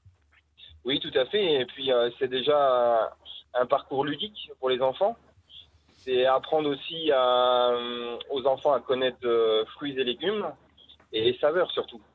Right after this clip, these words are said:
Les saveurs entre la, la framboise, la fraise, et, euh, se promener, euh, parmi les champs, découvrir des, des oiseaux, euh, des limaces, euh, le-, leur apprendre tout ce qui peut se passer dans la végétation.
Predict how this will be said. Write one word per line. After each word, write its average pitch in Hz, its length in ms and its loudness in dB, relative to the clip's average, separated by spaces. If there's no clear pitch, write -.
Les 107 180 -10
saveurs 117 300 2
entre 110 480 0
la, 104 480 2
la 107 140 0
framboise, 117 500 0
la 104 120 2
fraise, 131 360 0
et, 107 180 -4
euh, 101 140 2
se - 180 -6
promener, 139 460 0
euh, 113 640 4
parmi 131 260 0
les 123 140 0
champs, 151 520 2
découvrir 135 600 -2
des, 117 460 2
des 117 160 -2
oiseaux, 151 800 2
euh, 113 520 4
des 127 100 -2
limaces, 135 500 0
euh, 120 380 2
le-, 120 280 -2
leur 123 200 0
apprendre 151 380 0
tout 147 140 -14
ce 143 220 -10
qui - 100 -20
peut 139 140 -4
se - 100 -16
passer 139 260 0
dans 139 120 2
la 117 80 2
végétation. 117 480 -6